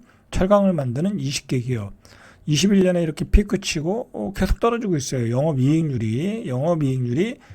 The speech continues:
계속 떨어지고 있어요. 매출도 떨어지고 있죠? 그죠? 매출도 떨어지고 있어요. 자, 영업이익이 이렇게 떨어지고 매출도 이렇게 떨어지고 있어요. 자, 가격은, 음, 음, 철광석이나, 어, 뭐 원료탄 가격은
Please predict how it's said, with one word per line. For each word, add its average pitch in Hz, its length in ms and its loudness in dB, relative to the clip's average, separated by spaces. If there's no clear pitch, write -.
계속 135 300 -2
떨어지고 190 460 -4
있어요. 113 340 -4
매출도 233 680 2
떨어지고 262 360 2
있죠? 220 320 -2
그죠? 139 160 -4
매출도 208 460 -2
떨어지고 165 400 -4
있어요. 104 500 -8
자, 127 160 -6
영업이익이 170 520 0
이렇게 214 320 -4
떨어지고 143 800 -4
매출도 147 500 -2
이렇게 147 280 -4
떨어지고 139 420 -6
있어요. 107 560 -10
자, 131 140 -10
가격은, 269 520 4
음, 196 120 0
음, 190 760 2
철광석이나, 233 800 2
어, 165 600 -4
뭐 160 260 -2
원료탄 220 440 2
가격은 185 600 -4